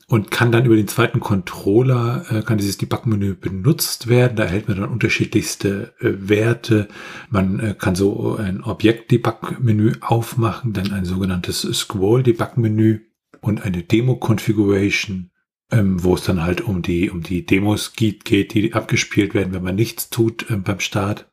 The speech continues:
Und es gibt ein Menü, ähm, ja, für den Sound zum Debuggen. Damit werfen wir einen Blick auf die rom-hacks. Und rom-hacks sind ja so Modifikationen des Spiels,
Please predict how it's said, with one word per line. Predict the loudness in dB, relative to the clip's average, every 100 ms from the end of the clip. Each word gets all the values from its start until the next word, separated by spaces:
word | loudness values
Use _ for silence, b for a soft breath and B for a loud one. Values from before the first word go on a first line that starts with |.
| _
Und | 2 2 2
es | -2
gibt | -2 -2 -4
ein | -2
Menü, | -2 -2 -2 -2 -2
ähm, | -6 -6
ja, | -8 -12
für | -6 -4
den | -4 -6 -10 _ _
Sound | -6 -2 0 -2 -6
zum | -6 -2
Debuggen. | -2 -4 -8 -10 -20 _ _ 2
Damit | 4
werfen | 4 2
wir | 0
einen | 0
Blick | 0 0 0
auf | -2 -4
die | -4 -4 -4 -10 -10
rom-hacks. | 2 4 4 4 2 0 -10
Und | -4 -4
rom-hacks | 0 2 2 0
sind | -2 -2
ja | 0
so | 0
Modifikationen | 0 -2 -2 -2 -2 0 0 0
des | 0
Spiels, | -2 -6 -2 2 4 4 0